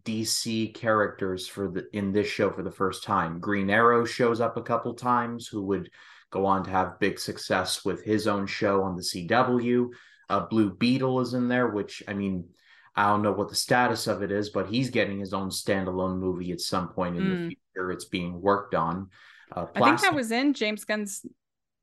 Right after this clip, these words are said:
Speaker 2: thing that he, in his announcement, it was in there, I think.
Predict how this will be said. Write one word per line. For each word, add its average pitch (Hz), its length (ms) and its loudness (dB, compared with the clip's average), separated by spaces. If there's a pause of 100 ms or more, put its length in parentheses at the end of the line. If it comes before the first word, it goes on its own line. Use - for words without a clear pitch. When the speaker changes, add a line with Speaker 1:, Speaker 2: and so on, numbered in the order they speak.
(120)
Speaker 2:
thing 196 600 -2
that 185 160 -2
he, 170 400 -6
in 185 140 -2
his 175 380 -6 (140)
announcement, 180 800 -2
it 165 80 -8
was 175 120 -10
in 185 140 -4
there, 143 160 -6
I 165 80 -8
think. - 340 -12